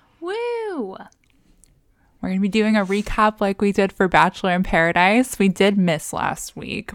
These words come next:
Speaker 2: but our excuse was that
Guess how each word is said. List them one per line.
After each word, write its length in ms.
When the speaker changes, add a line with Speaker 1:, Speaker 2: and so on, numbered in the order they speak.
Speaker 2:
but 300
our 140
excuse 560
was 580
that 600